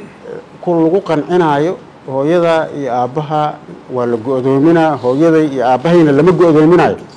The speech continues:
oon ayaga ahayn lagama helaayo Soomaali ama Shabaab ah. Ninkaas saas ah marka ninka rajo ay uga jirto, oo wax ka sugaayo,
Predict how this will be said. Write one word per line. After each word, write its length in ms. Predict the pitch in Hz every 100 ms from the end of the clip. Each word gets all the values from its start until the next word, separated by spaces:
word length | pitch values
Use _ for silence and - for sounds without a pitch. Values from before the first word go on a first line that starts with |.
| - - - -
oon 160 | 147 147
ayaga 300 | 156 190 175
ahayn 200 | 165 156
lagama 240 | 139 156
helaayo 280 | 151 139 120
Soomaali 440 | - 117 113 120 117 - - - - - -
ama 160 | 117 110
Shabaab 340 | - 120 117
ah. 100 | - - - - - - - - - - - - - - - - - - -
Ninkaas 520 | 185 208 180 165 147 - -
saas 260 | 190 180
ah 60 | 143
marka 300 | 147 175 170
ninka 380 | 143 175 180 143
rajo 260 | 143 135
ay 100 | 175
uga 160 | 147 147
jirto, 340 | 123 113 - - - - - - - - - - - - - - - - -
oo 120 | 151 151
wax 120 | 156
ka 100 | -
sugaayo, 460 | 185 - 156 123 92